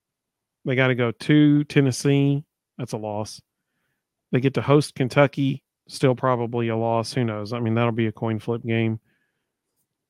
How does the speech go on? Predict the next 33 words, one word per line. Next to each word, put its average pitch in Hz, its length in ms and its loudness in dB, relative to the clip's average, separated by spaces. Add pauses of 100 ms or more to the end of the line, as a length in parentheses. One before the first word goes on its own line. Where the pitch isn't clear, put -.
(140)
Georgia, 139 520 2
that's 120 180 -2
a 120 60 -4
loss. 113 380 0 (100)
At 139 260 2
Texas, - 540 0
that's 147 200 -8
a 123 60 -6
loss. 113 460 -4
L 143 180 2
S - 180 -4
U 143 140 2
in 143 240 4
Gainesville, 139 420 2
that's 123 200 -4
a 117 40 -4
loss. 113 500 -6 (800)
Um, 117 640 -2 (1160)
Ole 147 220 4
Miss 139 360 2
in 135 160 0
Gainesville, 139 460 2
that's 123 180 -2
a 120 60 -4
loss. 120 340 -2
Florida 131 400 0
State 139 380 4
at 135 240 0
Florida 135 340 0
State, 135 460 -4
probably 123 380 0
a 123 80 2
loss. 120 460 -2